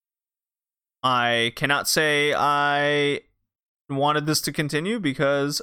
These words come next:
someone could have died. <laughs> And then we move on to the main event. The Jumping Bomb Angels versus the Crush Gals for the three W A tag team titles. Nagayo has, uh, new gear, looks awesome. It's got black and red stripes on the pants,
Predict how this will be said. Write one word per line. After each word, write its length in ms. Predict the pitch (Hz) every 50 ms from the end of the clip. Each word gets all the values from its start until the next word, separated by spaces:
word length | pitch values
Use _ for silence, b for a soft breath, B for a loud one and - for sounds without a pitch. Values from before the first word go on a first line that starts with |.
| - -
someone 280 | - 156 151 156 160
could 140 | 165 - 175
have 100 | 175 175
died. 320 | 175 175 - - - - -
<laughs> 60 | - - - - - - - - - _ _ _ - 262 254 262 _ - - _ _ _ _ _ _ _ _ _ _ _ _ _ _ _ _ _ _ _ _ B B B B B B B B B B -
And 60 | 240
then 100 | 262 254
we 100 | 240 226
move 160 | 214 208 202
on 140 | 196 190 190 185
to 40 |
the 80 | 175 165
main 180 | 160 160 160 147
event. 480 | 131 143 165 180 180 175 - - - B B B B B B B B
The 140 | - 143 143
Jumping 480 | 131 131 160 185 170 - 185 175 156 143
Bomb 280 | 151 147 143 139 135
Angels 600 | - - 180 190 196 190 175 190 185 185 180 160 147
versus 800 | 135 139 151 151 143 - - 156 143 135 135 135 131 127 127 -
the 200 | - 135 135 123
Crush 360 | - - - 180 170 156 - -
Gals 400 | - 147 147 143 139 139 135 -
for 100 | - 143
the 80 | 123 123
three 240 | - - 156 147
W 300 | 143 139 135 127 131 127
A 120 | 120 120 120
tag 280 | - - 139 120 117
team 160 | - - 113 117
titles. 560 | - - 151 143 135 135 131 131 - - - - _ - B B B B B
Nagayo 520 | 139 139 - 147 147 151 151 151 147 143 135
has, 320 | 139 131 127 123 120 131
uh, 320 | 120 117 113 113 113 107
new 200 | 101 120 151 202
gear, 320 | 202 170 170 165 165 170 160
looks 220 | 147 156 - -
awesome. 460 | 139 120 123 123 - - 135 143 147 -
It's 100 | - -
got 180 | - 123 110 -
black 260 | - 139 139 139 -
and 100 | 139 131
red 180 | 127 123 120 117
stripes 400 | - - - 147 139 139 - -
on 60 | 131
the 60 | 104
pants, 520 | - - - 143 135 139 135 131 - -